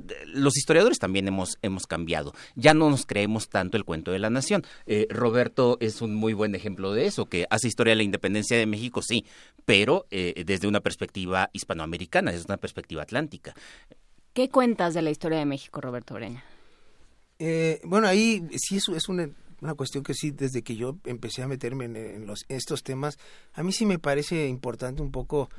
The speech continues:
Speaker 3: no sé cómo vaya a sonar esto, desmexicanizar la historia.
Speaker 2: Ujú.
Speaker 3: A mí me llama mucho la atención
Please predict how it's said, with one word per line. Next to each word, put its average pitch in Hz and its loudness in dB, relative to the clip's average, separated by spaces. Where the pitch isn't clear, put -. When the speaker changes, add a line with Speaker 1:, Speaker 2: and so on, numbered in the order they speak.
Speaker 3:
no 117 -12
sé 131 -10
cómo 127 -6
vaya 127 -4
a - -6
sonar 131 -4
esto, 147 -2
desmexicanizar 139 -2
la 139 -4
historia. 101 -2
Speaker 2:
Ujú. 110 -4
Speaker 3:
A 120 -10
mí 160 -2
me 170 0
llama 165 0
mucho 170 -2
la 160 0
atención 143 -4